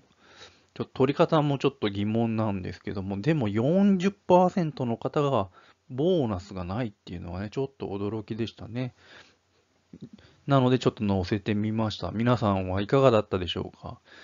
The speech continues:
えー、本日ね、このボーナスの話で終わってしまいましたが、先ほどの、えー、ですね、後輩と八千ですね、えー、参考にしていただいて、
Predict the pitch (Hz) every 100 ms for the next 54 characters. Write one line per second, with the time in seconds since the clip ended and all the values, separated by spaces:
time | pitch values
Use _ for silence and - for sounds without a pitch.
0 | - - - 98 95 127 113 98 - 107
1 | 117 98 _ - 104 95 101 - 127 117
2 | 92 98 104 95 98 95 98 104 117 113
3 | 117 107 95 92 117 107 123 113 117 123
4 | 143 104 - - _ _ _ _ _ _
5 | _ - 104 95 90 _ _ - - 123
6 | 127 - 131 113 113 101 - 98 90 120
7 | - - 98 90 92 131 135 123 101 -
8 | 110 104 113 104 95 104 113 110 110 110
9 | - 139 113